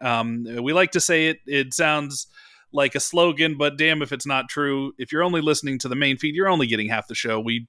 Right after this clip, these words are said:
put out two episodes a week, one in the main feed, one on the Patreon.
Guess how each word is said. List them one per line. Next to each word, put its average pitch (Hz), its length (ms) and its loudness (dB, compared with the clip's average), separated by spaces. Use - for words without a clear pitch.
put 143 100 0
out 107 200 0
two 202 180 2
episodes 131 400 -2
a 117 60 0
week, 117 260 2
one 151 180 2
in 143 60 -2
the 131 80 -2
main 117 220 0
feed, 120 180 -2
one 123 180 -2
on 117 100 -6
the 113 60 -10
Patreon. 107 600 -10